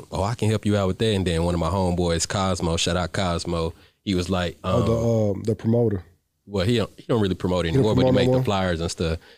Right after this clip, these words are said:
Speaker 2: Mm.
Speaker 1: So with him, he was like, uh, on my bucket, he had that on his bucket list to do a fitness competition.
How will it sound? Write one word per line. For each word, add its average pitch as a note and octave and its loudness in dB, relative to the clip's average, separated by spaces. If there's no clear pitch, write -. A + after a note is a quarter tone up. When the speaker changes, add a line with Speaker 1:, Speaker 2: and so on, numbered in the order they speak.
Speaker 2:
Mm. F#2 -14
Speaker 1:
So G#2 2
with F2+ 2
him, A2 2
he F#2+ -6
was F2+ -2
like, E2+ -2
uh, F#2 0
on F#2 0
my F2 0
bucket, A#2+ -2
he G#2 -4
had F2+ -2
that F#2+ -2
on F2 -2
his D#2+ -6
bucket A2 0
list F#2+ -2
to F2+ -6
do F2 0
a - -2
fitness C#3 -2
competition. F2 -4